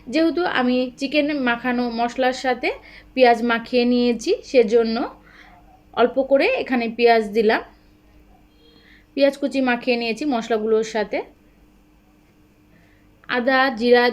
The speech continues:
ধনিয়া একসঙ্গে বেটে নেওয়া এক স্পুন, রসুন বাটা এক স্পুন। অল্প করে মশলাগুলো দিয়ে দিলাম। এই তো দেখতেই পাচ্ছেন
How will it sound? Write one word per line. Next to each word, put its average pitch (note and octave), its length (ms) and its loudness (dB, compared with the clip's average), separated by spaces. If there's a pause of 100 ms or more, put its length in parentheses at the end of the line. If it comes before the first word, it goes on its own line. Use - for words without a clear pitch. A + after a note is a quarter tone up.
ধনিয়া A#3 340 0 (100)
একসঙ্গে A#3 440 -2
বেটে A3+ 280 4
নেওয়া A3 180 -2 (120)
এক - 80 -12 (300)
স্পুন, G4 200 -6 (100)
রসুন A#3 240 -4 (100)
বাটা G#3+ 280 -2
এক E3 80 -12 (260)
স্পুন। - 220 -8 (380)
অল্প - 140 -2 (120)
করে D#4 140 0 (120)
মশলাগুলো A#3+ 480 0 (100)
দিয়ে A3+ 220 4
দিলাম। A3 260 0 (1600)
এই G#3+ 140 0
তো B3 60 0 (240)
দেখতেই A3 400 0
পাচ্ছেন A3+ 300 -2